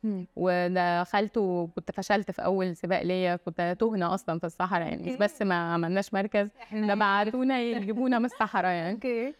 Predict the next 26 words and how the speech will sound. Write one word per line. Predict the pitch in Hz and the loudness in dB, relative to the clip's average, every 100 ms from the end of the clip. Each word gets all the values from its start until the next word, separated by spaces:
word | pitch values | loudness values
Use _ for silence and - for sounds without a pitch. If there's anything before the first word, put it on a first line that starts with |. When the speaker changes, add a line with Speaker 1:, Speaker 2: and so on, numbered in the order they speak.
| _ _ - | _ _ 0
Speaker 2:
فصلحت | 185 180 185 180 180 180 180 180 175 - - 185 185 - 208 196 240 - | 2 4 2 2 2 0 0 -2 -4 -4 -6 -4 -4 -4 0 2 2 2
المشاكل | 277 254 - 226 240 226 | 2 2 0 -2 0 0
اللي | 196 | 0
كنت | 196 185 185 | -2 -2 0
واجهتها، | 170 185 175 190 220 220 | -2 -2 0 0 2 2
منها | 208 226 202 175 170 | 2 0 0 0 0
الملاحة، | 180 170 180 220 - 208 196 | -2 0 0 0 0 0 2
منها | 190 190 180 | 0 -2 -2
ال-، | 160 160 165 _ _ _ - | -2 -4 -6 _ _ _ -2
آه، | 170 170 170 165 | 0 0 0 0
إن | 170 | 0
أنا | 180 190 | 0 0
أتعرف | 190 190 196 - | 2 2 0 -2
على | 165 160 | -4 -4
الطرق، | 170 - 226 202 180 | -4 0 2 4 4
أعرف | 196 196 185 196 | 4 2 0 -2
أقراها، | - 190 214 202 | 0 0 0 0
حتى | 220 - 190 | -2 -2 0
لو | 180 | 2
أنا | 202 208 | 2 2
تايهة | 190 214 220 226 202 185 | 2 0 0 2 2 2
مش | 170 175 | 0 0
ماشية | 196 208 202 | -2 -2 -2
على | 170 170 | 0 0
ال-، | 170 160 165 196 | -2 -4 -4 -2
Speaker 1:
ماب | 190 | -2